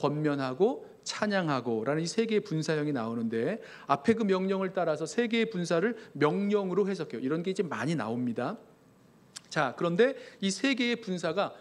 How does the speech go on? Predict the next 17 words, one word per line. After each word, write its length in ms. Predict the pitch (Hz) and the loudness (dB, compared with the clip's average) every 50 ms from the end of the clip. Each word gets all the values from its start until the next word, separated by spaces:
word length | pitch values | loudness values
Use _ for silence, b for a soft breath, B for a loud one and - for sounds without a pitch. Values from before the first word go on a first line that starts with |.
| B - | B -4
명령의 580 | 139 135 147 175 220 240 254 254 240 233 240 | 0 2 4 4 6 6 6 6 6 6 6
의미를 380 | 214 170 170 175 170 165 180 185 | 4 4 2 2 2 2 2 2
가지는 420 | 185 - 120 110 139 156 156 143 | 0 -2 -4 -4 -2 0 0 0
거예요. 200 | 123 117 107 104 - - - | 0 -2 -2 -4 -6 -8 -8
복잡하시죠? 880 | - 123 - - 147 - 143 135 - 143 131 - 123 123 143 196 240 B B B B B | -6 -4 -2 -2 -2 0 -2 -4 -4 -2 0 2 2 2 2 0 -2 B B B B B
자, 240 | - - 131 113 B B B B - | -2 0 0 0 B B B B -4
거하게 420 | - 143 156 185 202 196 170 170 | 0 2 4 4 4 4 2 2
하라. 220 | 143 127 120 110 110 | 0 -2 -4 -6 -6
그리스도의 460 | - - 175 208 196 - 226 220 214 | -4 0 0 0 2 4 4 4 4
말씀이 400 | 190 185 175 175 - 185 190 190 | 4 2 0 -2 -2 -2 -2 -2
풍성하게 840 | - - - - 269 277 277 254 269 262 247 233 220 214 214 175 | -4 -2 0 2 4 4 4 4 4 4 4 4 4 4 4 4
거하게 380 | - - 156 151 151 147 147 143 | 4 2 2 2 2 0 0 -2
하라. 280 | 127 120 123 117 107 B B B B | 0 0 0 -2 -2 B B B B
그래서 520 | - - 165 175 170 - 233 247 269 269 B B B B | 0 2 4 4 4 6 4 4 4 2 B B B B
가르쳐라. 680 | - - - 123 143 147 - - - 135 120 120 131 190 226 B B B - | -8 -4 0 0 0 0 0 -2 -4 -4 -2 -2 -2 -4 -6 B B B -8
그래서 580 | - - 147 151 147 - - 233 277 - - - - - - | -2 2 2 4 4 4 2 0 0 0 -4 -12 -20 -18 -4
권면하라. 680 | - - 139 147 156 165 156 143 135 117 117 143 185 | -2 0 0 2 2 2 2 2 0 0 0 0 0